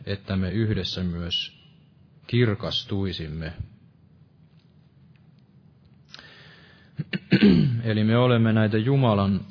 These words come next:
lapsia. Kaikki, joita Jumalan henki kuljettaa, ovat Jumalan lapsia.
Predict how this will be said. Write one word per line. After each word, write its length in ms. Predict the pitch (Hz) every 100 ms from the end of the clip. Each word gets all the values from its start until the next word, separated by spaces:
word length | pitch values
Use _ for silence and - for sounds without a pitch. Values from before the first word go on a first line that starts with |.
| -
lapsia. 760 | 101 120 127 - - 85 85 98 - - _ _ _ - _ _ - _ - - - - _ _ _ _ _ _ - _ _
Kaikki, 520 | - 143 139 127 113
joita 260 | 110 104 104
Jumalan 440 | 110 127 120 101
henki 360 | 98 113 110 95
kuljettaa, 880 | 113 123 113 95 87 - - 92 90
ovat 320 | 95 98 95
Jumalan 500 | 104 113 101 92 90
lapsia. 560 | 104 110 - - 90